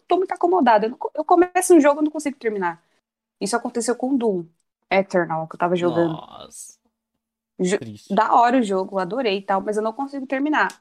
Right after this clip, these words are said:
Speaker 1: Também a mesma coisa foi com a Plague Tale. Comecei a Plague Tale, não consegui terminar.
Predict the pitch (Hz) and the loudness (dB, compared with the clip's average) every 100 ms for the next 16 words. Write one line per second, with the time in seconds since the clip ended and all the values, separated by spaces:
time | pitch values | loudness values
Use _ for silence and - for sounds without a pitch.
0 | _ 220 208 214 233 226 214 233 233 220 | _ 0 2 0 -2 -2 -2 -2 -2 -4
1 | 220 220 214 220 220 220 240 - 190 165 | -2 -4 -2 -2 2 0 0 0 2 0
2 | - 190 196 - 226 233 220 - 190 196 | -2 -4 -4 -4 -4 -4 -4 -2 0 0
3 | 196 _ _ _ _ _ _ _ - 196 | -2 _ _ _ _ _ _ _ -10 -6
4 | 190 202 214 220 - 190 180 185 185 175 | 0 2 2 -2 -8 -8 -8 -6 -6 -6